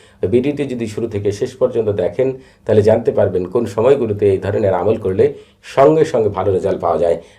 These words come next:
আশা করি আপনারা সবাই নির্বাচন করে সেই সময় আমল করবেন,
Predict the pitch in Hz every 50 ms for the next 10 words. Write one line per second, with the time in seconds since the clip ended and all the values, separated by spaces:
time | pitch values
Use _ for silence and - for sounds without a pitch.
0 | _ 104 107 107 107 135 131 - - 110 - - - 117 120 113 - - 117 104
1 | 95 90 95 92 90 90 95 104 - 120 117 110 - 104 92 82 85 92 113 147
2 | - - - - _ _ _ _ _ _ _ _ - - - 147 151 151 - -
3 | 110 101 110 123 117 104 95 92 90 - 95 87 82 87 90 90 92 92 95